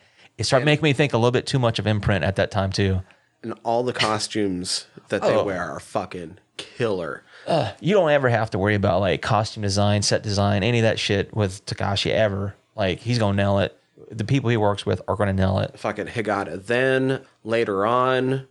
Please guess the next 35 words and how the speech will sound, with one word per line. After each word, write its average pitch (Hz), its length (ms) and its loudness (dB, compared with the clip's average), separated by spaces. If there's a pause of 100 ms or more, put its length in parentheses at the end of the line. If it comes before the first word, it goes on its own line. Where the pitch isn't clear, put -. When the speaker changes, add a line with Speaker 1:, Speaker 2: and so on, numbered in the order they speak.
(240)
Speaker 2:
when 98 880 -2 (280)
she 98 380 -2
decides 98 480 -2
to - 120 -6
street - 380 -4
perform 127 460 -2
for 135 260 -2
an, 131 220 -2 (180)
Speaker 1:
That 135 160 -2
was 202 120 0
really 110 160 2
Speaker 2:
an 131 80 0
Speaker 1:
cool. 101 200 2
Speaker 2:
evening, 131 560 0 (320)
even 117 340 -2
later 101 380 0
on, 127 540 2
when 101 180 -2
he 110 200 -4
has 107 280 -2
the 98 80 -10
fake 104 320 -4
face 110 360 -4
of 98 100 -14
his 98 160 -6
own 127 240 -2
face 135 360 -2
on. 135 240 0
Speaker 1:
Yeah, 233 220 2
yeah, 165 140 -2
yeah. 117 120 0
That 117 120 0
was 131 80 0
really 110 140 -2
cool. 107 280 -4